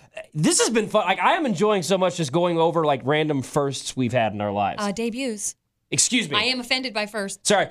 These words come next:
Speaker 2: My, so we've talked about our friendship debuts, our paying our own rent and bills debuts, our
Speaker 1: Pets.
Speaker 2: debut encounters with police <laughs> officers, uh, our debuts with pet. Um, how about our, uh, I would say I would ask you about your first job,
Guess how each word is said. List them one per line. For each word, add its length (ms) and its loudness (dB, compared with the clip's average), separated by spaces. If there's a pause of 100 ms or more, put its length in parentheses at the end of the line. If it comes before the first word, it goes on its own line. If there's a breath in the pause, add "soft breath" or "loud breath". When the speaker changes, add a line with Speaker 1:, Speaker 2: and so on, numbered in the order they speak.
(140)
Speaker 2:
My, 200 2
so 200 0 (160)
we've 160 2
talked 240 2
about 160 2
our 160 2 (200)
friendship 580 2
debuts, 640 2 (180 soft breath)
our 320 2
paying 400 2
our 180 4
own 200 2
rent 240 0
and 100 0
bills 320 0
debuts, 560 0
our 280 4
Speaker 1:
Pets. 220 -10 (140)
Speaker 2:
debut 680 0 (1300)
encounters 580 2
with 200 -2
police 320 2
<laughs> 0 -
officers, 840 0 (460 loud breath)
uh, 420 4
our 160 2
debuts 540 0
with 220 -4
pet. 320 0 (300 soft breath)
Um, 440 4
how 160 2
about 180 2
our, 280 2
uh, 240 2 (260)
I 80 2
would 160 0
say 160 2
I 120 2
would 100 2
ask 200 -2
you 40 2
about 160 2
your 100 -2
first 320 -2
job, 420 2